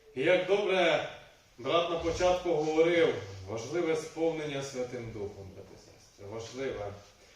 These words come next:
Ви знаєте, я пам'ятаю той час, я так само в молоді був.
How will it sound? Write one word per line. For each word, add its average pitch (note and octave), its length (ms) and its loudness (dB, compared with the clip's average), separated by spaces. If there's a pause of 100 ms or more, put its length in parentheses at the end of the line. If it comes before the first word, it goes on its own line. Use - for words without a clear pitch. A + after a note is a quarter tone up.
(180)
Ви B2+ 100 -4
знаєте, E3 440 0
я D#3+ 140 6
пам'ятаю D#3+ 640 2
той D3 140 -2
час, D#3+ 400 0
я C3 60 -2
так B2 160 -6
само C3+ 340 -2
в C3+ 60 -4
молоді D3 400 -4
був. D3 400 -6